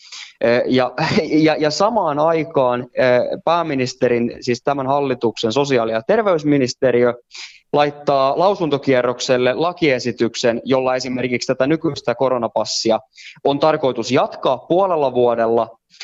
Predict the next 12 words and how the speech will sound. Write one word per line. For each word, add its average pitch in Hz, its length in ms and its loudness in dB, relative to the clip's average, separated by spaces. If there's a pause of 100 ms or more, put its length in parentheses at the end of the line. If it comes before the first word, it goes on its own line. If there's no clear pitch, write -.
(160)
ö, 127 260 4 (580)
eikä 160 280 4
sinne 190 560 0 (120)
perusteisiin, 143 920 0
siis 147 200 -2
tavoitteisiin, 143 1040 0
ole 165 240 2 (140)
vieläkään 151 500 0
kirjattu 117 640 0 (200)
tätä 139 200 0
rokotekattavuuden 123 880 0
nostoa, 147 500 0